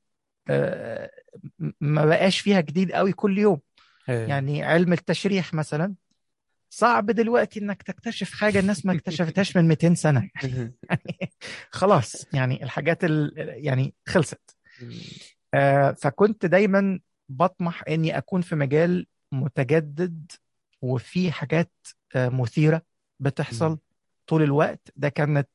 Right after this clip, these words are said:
Speaker 1: حاجة من الحاجات اللي في دماغي. والحاجة التانية إني، آه، ولو إني كنت مضطر إن أنا، آه،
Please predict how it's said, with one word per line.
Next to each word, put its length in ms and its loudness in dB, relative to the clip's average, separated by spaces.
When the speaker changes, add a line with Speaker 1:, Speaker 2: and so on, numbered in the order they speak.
Speaker 1:
حاجة 260 0
من 100 0
الحاجات 320 -4
اللي 120 -8
في 100 -10
دماغي. 420 -2
والحاجة 500 2
التانية 760 -2
إني، 560 -2
آه، 480 0
ولو 260 0
إني 260 -2
كنت 440 -4
مضطر 760 -2
إن 100 -2
أنا، 280 0
آه، 160 -2